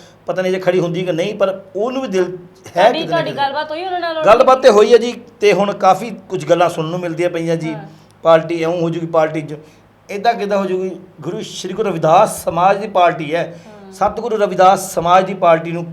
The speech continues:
Speaker 1: ਕੌਣ ਹਿਲਾ ਸਕਦਾ?
Speaker 2: ਹੂੰ।
Speaker 1: ਕੋਈ ਨਹੀਂ ਹਿਲਾ ਸਕਦਾ, ਕੋਈ ਜੰਮਿਆ ਨਹੀਂ ਦੁਨੀਆ 'ਤੇ ਹਿਲਾ ਦੇਵੇ।
Speaker 2: ਹੂੰ।
Speaker 1: ਔਰ ਜੇ ਆਪਾਂ ਉਹ ਸੰਕਲਪ ਨੂੰ ਲੈ ਕੇ ਚੱਲਦੇ ਅੱਗੇ,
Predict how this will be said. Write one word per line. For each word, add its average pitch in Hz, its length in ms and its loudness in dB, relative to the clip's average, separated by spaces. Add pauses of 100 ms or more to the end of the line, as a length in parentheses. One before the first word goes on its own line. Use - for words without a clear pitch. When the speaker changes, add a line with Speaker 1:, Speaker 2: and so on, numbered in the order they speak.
(120)
Speaker 1:
ਕੌਣ 262 220 4
ਹਿਲਾ 202 240 0
ਸਕਦਾ? 127 360 -12 (220)
Speaker 2:
ਹੂੰ। 226 100 -20 (200)
Speaker 1:
ਕੋਈ 247 260 2
ਨਹੀਂ 220 120 -4
ਹਿਲਾ 160 220 0
ਸਕਦਾ, 151 160 -6
ਕੋਈ 175 180 -6
ਜੰਮਿਆ 190 440 -4
ਨਹੀਂ 208 120 -4
ਦੁਨੀਆ 160 220 -8
'ਤੇ 143 80 -10
ਹਿਲਾ 139 180 -6
ਦੇਵੇ। 110 180 -16 (320)
Speaker 2:
ਹੂੰ। 214 60 -20 (220)
Speaker 1:
ਔਰ 180 60 -2
ਜੇ 196 60 2
ਆਪਾਂ 214 540 0
ਉਹ 208 60 -4
ਸੰਕਲਪ 160 440 -4
ਨੂੰ 180 100 -12
ਲੈ 139 180 -4
ਕੇ 147 80 -12
ਚੱਲਦੇ 156 280 -10
ਅੱਗੇ, 156 240 -12